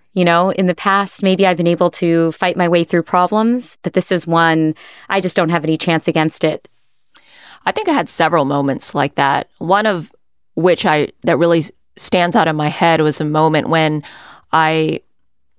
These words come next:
Speaker 2: had lost some more vision. And like I, I'd mentioned, it was gradual over the years. So anytime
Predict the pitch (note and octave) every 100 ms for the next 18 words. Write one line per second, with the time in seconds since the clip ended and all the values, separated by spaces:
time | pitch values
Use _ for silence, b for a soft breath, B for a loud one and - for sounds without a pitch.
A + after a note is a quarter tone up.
0 | _ - D#3 F3+ D#3+ E3 F#3 - A3+ A#3
1 | A3+ F3 D3 E3 D#3 D#3 D#3 D3+ - D#3+
2 | D3 D#3+ D#3+ D#3+ D3+ D3+ - - C#3 E3
3 | D#3 C#3 F3+ F#3 E3+ E3 D#3+ D#3 D#3+ G3
4 | - E3 D3 G3+ - G3+ F3+ F3